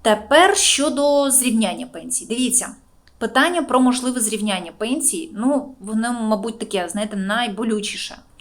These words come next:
Натяки на таке цілком, а, реальні, які час від часу взагалі виникають в навколишніх колах. Незмінно, а, вони викликають таке обурення серед пенсіонерів.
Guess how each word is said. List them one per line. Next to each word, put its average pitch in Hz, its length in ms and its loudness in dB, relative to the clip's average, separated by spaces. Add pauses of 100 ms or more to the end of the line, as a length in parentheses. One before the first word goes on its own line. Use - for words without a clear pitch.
(420)
Натяки 277 520 0
на 226 420 2
таке 214 280 -4
цілком, 233 840 0
а, 185 340 0
реальні, 196 680 0 (260)
які 196 600 -6
час 220 340 -2
від 196 100 -10
часу 226 380 -2
взагалі 196 340 -4
виникають 190 680 -4
в 180 40 -14
навколишніх 185 680 -8
колах. 170 460 -4
Незмінно, 269 760 -2 (320)
а, 185 280 2
вони 226 680 -2 (260)
викликають 214 840 -2
таке 202 200 -6
обурення 240 640 -2
серед 208 380 -2
пенсіонерів. - 580 -6